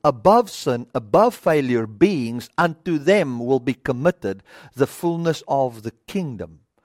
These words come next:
wherein we will reign in life. We today take that scripture that we reign in life as if we reign in this life. No, you can only reign in immortality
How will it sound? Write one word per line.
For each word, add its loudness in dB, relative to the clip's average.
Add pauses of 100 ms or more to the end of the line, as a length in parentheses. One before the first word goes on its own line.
(240)
wherein -2
we -4 (280)
will -2 (560)
reign 2 (120)
in -4
life. -6 (1000)
We -2
today 6
take 2
that 2
scripture -2
that 2
we -2
reign 0
in -6
life 2 (260)
as 0
if -4 (160)
we 2
reign 2
in -2
this 2
life. 0
No, -4 (280)
you -4
can 2
only 2
reign 4
in 0
immortality 2